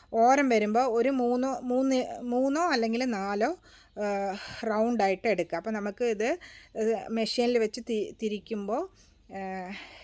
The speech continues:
എന്താ പറയുക, അത് അകത്തോട്ട് പോകും കേട്ടോ. ഞാൻ ജ-, just ഒരു റഫിൽ കാണിച്ചു തരാം. അപ്പോൾ ക്രോഷ സ്റ്റിച്ചിൽ എങ്ങനെ ചെയ്യണത് എന്ന്.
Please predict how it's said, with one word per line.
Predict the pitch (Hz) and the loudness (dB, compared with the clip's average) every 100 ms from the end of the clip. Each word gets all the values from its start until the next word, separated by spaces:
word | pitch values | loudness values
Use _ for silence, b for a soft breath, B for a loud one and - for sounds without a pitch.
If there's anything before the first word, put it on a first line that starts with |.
| B | B
എന്താ | 214 202 196 | -6 -4 -2
പറയുക, | 185 185 180 - | -2 -4 -4 -6
അത് | 202 | -2
അകത്തോട്ട് | 233 185 185 190 180 | -2 -2 -2 -2 -2
പോകും | 175 156 160 | -4 -6 -12
കേട്ടോ. | 165 165 | -10 -6
ഞാൻ | 214 220 | -4 -2
ജ-, | 214 - | -2 -2
just | 196 196 - | -6 -6 -4
ഒരു | 208 208 349 B B B | -2 0 -2 B B B
റഫിൽ | - 208 - 262 247 | -4 -4 0 2 2
കാണിച്ചു | 214 165 165 - | 0 -8 -10 -8
തരാം. | 156 147 208 370 - b b _ _ _ _ _ _ _ _ _ _ | -8 -6 -6 -8 -12 b b _ _ _ _ _ _ _ _ _ _
അപ്പോൾ | _ 208 | _ -12
ക്രോഷ | - 196 196 208 | -4 -4 -2 -6
സ്റ്റിച്ചിൽ | - 202 - 196 | -6 -12 -6 -6
എങ്ങനെ | 202 190 190 | -4 -6 -6
ചെയ്യണത് | 190 196 175 170 165 | -6 -4 -4 -4 -6
എന്ന്. | 170 165 | -8 -6